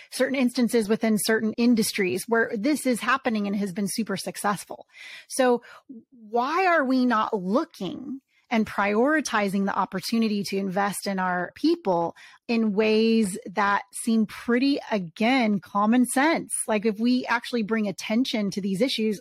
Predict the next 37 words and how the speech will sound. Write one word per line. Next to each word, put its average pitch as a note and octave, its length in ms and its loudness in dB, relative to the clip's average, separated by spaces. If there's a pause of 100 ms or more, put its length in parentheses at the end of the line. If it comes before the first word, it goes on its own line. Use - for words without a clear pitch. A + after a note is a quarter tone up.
(140)
I G3 120 -4
don't B3 360 0
think C#4 200 0
that B3 100 -2
you A#3 160 0
and A3 100 2
I G3+ 80 2
are G3 100 2
surfacing G#3 600 -2
anything G#3+ 360 0
original A#3+ 440 0
here. G#3+ 340 0 (120)
<laughs> B3+ 100 2
Chelsea, C#4+ 260 2
like, D#4 240 2 (380)
yeah, C#4 140 4
I C4+ 80 2
keep D#4+ 200 -2
saying D4 360 2
that A3 200 2
because A3+ 260 0
I A3 100 2
think B3+ 220 0
it's G#3 160 -2
true. A#3 400 2
Like, G#3 200 0
it's A3+ 180 -2
not A#3 340 2
like, A3 360 0
uh, G#3 260 0
there's G#3 160 0
a G3+ 60 2
lot G#3 200 2
of G3 60 -4
original G3 320 -4
thinking A#3 360 -2
happening. - 380 -10